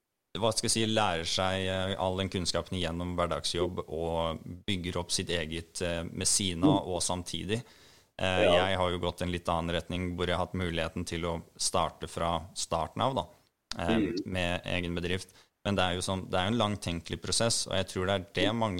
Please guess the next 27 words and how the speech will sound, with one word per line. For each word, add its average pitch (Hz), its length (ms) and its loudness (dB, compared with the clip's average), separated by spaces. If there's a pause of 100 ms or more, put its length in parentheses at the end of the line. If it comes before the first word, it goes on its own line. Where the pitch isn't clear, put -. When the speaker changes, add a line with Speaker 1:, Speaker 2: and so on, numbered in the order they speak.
Speaker 1:
ikke 87 140 -10
forstår, 95 640 -2
hvor 90 240 -2
langtenkelig 90 720 -4
prosessen 92 480 2
er 90 240 4
for - 140 -6
å 123 100 -2
lykkes 113 460 -2
med 87 260 -2
noe 87 240 -2
selv 90 340 0
da. 87 120 -2 (680)
Det 101 120 2
er 87 160 2
å 90 260 -2
kunne 90 200 -2
forstå 87 360 0
at, - 180 -6
ehm, 87 240 -2 (320)
egentlig 98 280 -4
hele 98 160 0
livet 90 500 0
er 87 220 -2
jo 87 100 -4
en 87 160 -4
prosess, - 680 -2